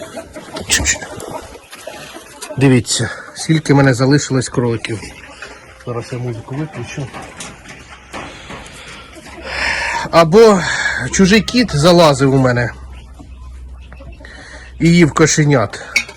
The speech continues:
Ту, і їв кроленят, господі, кошенят. Тому що в мене було чотирнадцять кроленят. Ото шість чи сім залишилося.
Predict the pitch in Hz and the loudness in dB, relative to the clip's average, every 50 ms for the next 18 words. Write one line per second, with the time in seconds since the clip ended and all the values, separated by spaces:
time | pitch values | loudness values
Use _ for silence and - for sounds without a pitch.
0 | - - - - - - - - - _ - - - - - - 160 147 127 117 | -20 -20 -20 -20 -20 -20 -20 -20 -20 _ -20 -20 -20 -6 0 4 4 4 4 2
1 | 117 - 143 160 156 156 165 180 156 139 131 127 - - 147 151 160 165 165 165 | 0 0 2 2 4 4 6 6 6 4 4 0 -2 0 2 4 6 6 6 6
2 | 165 156 113 107 156 143 - - 131 117 113 - 139 120 - 139 131 131 120 110 | 6 4 4 2 0 0 0 -2 -8 -8 -8 -6 -2 -2 -2 0 -2 -2 -4 -4
3 | - - - - - - - - - - - - - - _ - - 160 180 226 | -6 -10 -18 -20 -20 -20 -20 -20 -20 -20 -20 -20 -20 -20 _ 0 4 6 6 6
4 | 214 - - 190 190 214 247 233 180 160 147 160 196 214 226 226 202 151 - - | 6 4 4 4 6 6 6 6 6 4 6 6 6 8 6 6 4 2 -2 -10
5 | - - - _ _ _ - - - - 202 208 208 190 165 - - 147 - - | -18 -20 -20 _ _ _ -14 -10 0 4 4 6 6 6 4 2 0 -4 -2 0
6 | 143 165 160 151 135 117 104 95 - - - - - - - - - - - - | 2 4 4 4 4 0 -2 -6 -8 -12 -18 -20 -20 -20 -20 -20 -20 -20 -18 -16
7 | - - - - - - - - 143 - 196 190 - - - 220 214 - - - | -16 -16 -16 -14 -12 -8 -4 -4 0 4 4 4 4 4 2 2 2 2 0 0
8 | 160 160 - 196 180 151 127 151 139 123 117 101 - - 104 104 98 - - - | -2 0 4 4 4 4 4 2 2 2 0 -4 -4 -6 -6 -6 -6 -8 -8 -10
9 | 98 | -10